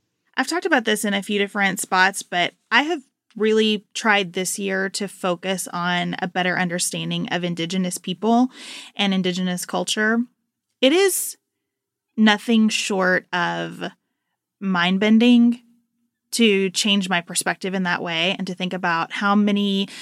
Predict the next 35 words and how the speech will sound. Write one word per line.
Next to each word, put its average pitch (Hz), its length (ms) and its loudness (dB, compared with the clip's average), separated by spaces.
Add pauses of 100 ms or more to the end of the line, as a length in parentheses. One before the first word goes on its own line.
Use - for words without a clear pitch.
(1500)
aspects 254 560 4
of 196 200 -4
the 214 100 0
way 208 240 2
that 190 120 -4
I 185 200 -2 (560)
just - 220 2
situate 349 440 4
myself 262 400 2
in 208 300 -2
life 202 640 0 (100)
have 214 420 2
this 202 200 -6
origin 202 560 -2
in 190 180 -4
land 196 260 0
ownership. - 600 -6 (320)
And 208 140 2
when 208 100 6
you 226 140 6
take 359 260 0
away 254 220 6
the 240 160 4
idea 214 260 2
of 190 80 -4
land 202 300 0
ownership 175 640 -2 (1080)
and 196 220 2
view 220 380 2
things 202 600 0
in 196 220 -2
such 202 240 -2
a 185 100 -2
relational 233 920 2
way, 285 480 0